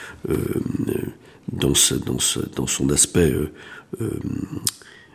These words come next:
macroscopique et dans son aspect microscopique, eh bien, euh, euh, dit Dieu,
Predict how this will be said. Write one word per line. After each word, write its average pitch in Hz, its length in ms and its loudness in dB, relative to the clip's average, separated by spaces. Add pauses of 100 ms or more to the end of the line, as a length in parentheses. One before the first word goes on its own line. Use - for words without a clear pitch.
(200)
macroscopique 101 1200 4
et - 80 2
dans 82 140 2
son 95 160 0
aspect 76 320 2
microscopique, - 1120 6 (580)
eh 80 120 8
bien, 120 420 10
euh, 78 540 6 (400)
euh, - 80 0 (180)
dit 147 280 10
Dieu, 95 280 10